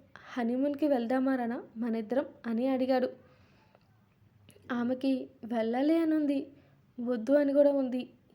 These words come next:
ఎటూ తెలుసుకోలేక న్యూటర్లో ఉంది ఆమె పరిస్థితి. ఏం చెప్పాలో తెలియక తల కిందకి వాల్చేసింది. ప్రస్తుతానికి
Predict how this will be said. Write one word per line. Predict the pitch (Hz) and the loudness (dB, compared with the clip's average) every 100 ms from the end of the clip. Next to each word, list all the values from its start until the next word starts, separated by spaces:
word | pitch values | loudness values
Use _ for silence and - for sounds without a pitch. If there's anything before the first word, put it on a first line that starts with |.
| - | -6
ఎటూ | 240 262 311 | -4 -2 0
తెలుసుకోలేక | 302 269 - 302 285 277 320 403 - - _ _ - | 0 0 2 2 4 2 -2 -4 -16 -20 _ _ -6
న్యూటర్లో | 254 262 262 302 285 294 | -4 -4 2 2 4 2
ఉంది | 285 254 269 - 233 | 2 0 -4 -4 -8
ఆమె | 226 | -6
పరిస్థితి. | 233 233 226 - 269 262 - - _ _ 247 | -4 -4 -6 -4 -4 -4 -8 -20 _ _ -6
ఏం | 247 285 294 | -2 -2 -2
చెప్పాలో | 349 339 320 311 294 | -4 2 4 4 2
తెలియక | 269 240 254 320 403 - - - _ - | -2 0 0 0 -4 -12 -20 -20 _ -6
తల | 269 254 403 - | -4 -2 -4 -2
కిందకి | 330 262 277 311 | 0 2 0 2
వాల్చేసింది. | 294 294 277 285 285 269 269 - - _ _ - | 2 0 2 0 0 -2 -2 -6 -20 _ _ -14
ప్రస్తుతానికి | 240 208 - 277 294 285 320 415 | -12 -10 -4 0 0 0 -2 -2